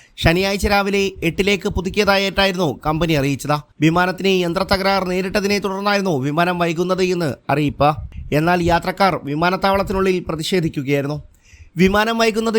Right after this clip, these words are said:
യാത്രാസമയം മാറ്റി നിശ്ചയിച്ചതും നേരത്തെ അറിയിച്ചില്ല എന്ന് പറഞ്ഞായിരുന്നു യാത്രക്കാരുടെ പ്രതിഷേധം. അതേസമയം യാത്രക്കാർക്ക് ഒരാഴ്ച വരെ ഒറ്റത്തവണ സൗജന്യ ഫ്ലൈറ്റ് മാറ്റം അനുവദിക്കുമെന്നും ശനിയാഴ്ച രാവിലെ ആറിന് മുമ്പ് ടിക്കറ്റ് ക്യാൻസൽ ചെയ്യുന്നവർക്ക് പണം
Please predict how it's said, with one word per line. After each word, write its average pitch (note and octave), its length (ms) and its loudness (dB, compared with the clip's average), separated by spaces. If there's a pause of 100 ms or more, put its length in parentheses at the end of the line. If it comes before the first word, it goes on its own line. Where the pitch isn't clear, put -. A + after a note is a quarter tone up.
(120)
യാത്രാസമയം G#3+ 680 0
മാറ്റി G#3 280 0
നിശ്ചയിച്ചതും G#3 500 0 (160)
നേരത്തെ F#3+ 320 2 (180)
അറിയിച്ചില്ല G#3 400 -2 (120)
എന്ന് G3+ 200 -2
പറഞ്ഞായിരുന്നു G3 420 -2 (200)
യാത്രക്കാരുടെ E3+ 560 -2
പ്രതിഷേധം. C#3+ 440 -4 (540)
അതേസമയം E3 480 0 (460)
യാത്രക്കാർക്ക് F#3 540 0 (180)
ഒരാഴ്ച F#3+ 380 2
വരെ F#3+ 160 0 (140)
ഒറ്റത്തവണ F#3+ 360 -2 (140)
സൗജന്യ F#3 480 0
ഫ്ലൈറ്റ് F#3 340 -4
മാറ്റം G3 260 0 (280)
അനുവദിക്കുമെന്നും F#3 600 0 (720)
ശനിയാഴ്ച F#3+ 500 0
രാവിലെ G3+ 300 2 (240)
ആറിന് G3+ 320 0
മുമ്പ് G3+ 180 0 (140)
ടിക്കറ്റ് F#3+ 340 -2
ക്യാൻസൽ F#3 380 -2
ചെയ്യുന്നവർക്ക് G#3 440 -4 (120)
പണം F3 220 -2